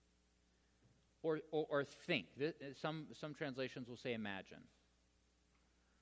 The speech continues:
So, and I can have a pretty vivid imagination at times, right? But whatever the capacity is for your imagination, God has capacity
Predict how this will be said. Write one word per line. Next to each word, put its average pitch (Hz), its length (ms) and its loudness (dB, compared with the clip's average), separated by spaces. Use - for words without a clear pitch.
So, 190 180 2
and 180 160 2
I 392 120 4
can 403 120 -2
have 403 120 4
a 220 40 -2
pretty 202 280 2
vivid 160 260 2
imagination 135 640 0
at 101 120 -6
times, 90 340 -8
right? 107 240 -2
But 147 80 4
whatever 196 340 8
the 277 100 4
capacity 190 720 6
is 220 140 6
for - 140 -4
your 170 180 4
imagination, 175 920 2
God 165 240 8
has 208 200 6
capacity 170 720 4